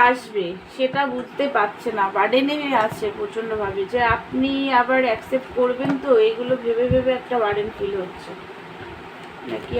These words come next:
আপনি মিশবেন না আর সম্পর্ক শেষ করে দিয়েছেন, এইগুলো ভাবছে, সেই কারণে বার্ডেন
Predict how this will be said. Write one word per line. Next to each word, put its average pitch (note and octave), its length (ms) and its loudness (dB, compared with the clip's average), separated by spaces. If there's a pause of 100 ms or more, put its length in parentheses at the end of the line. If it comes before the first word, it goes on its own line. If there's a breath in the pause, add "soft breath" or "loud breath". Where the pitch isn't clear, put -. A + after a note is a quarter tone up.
আপনি A#3 260 -6 (760)
মিশবেন A#3+ 420 -4 (100)
না A#3+ 80 2 (240)
আর G3 100 -6 (140)
সম্পর্ক G#3+ 380 -4 (160)
শেষ A3 140 -2 (120)
করে A3+ 200 -2
দিয়েছেন, A#3 360 -4 (180)
এইগুলো B3 320 -4 (100)
ভাবছে, A3 340 -4 (120)
সেই A3 220 -2
কারণে A#3 220 -2 (100)
বার্ডেন G3 260 -6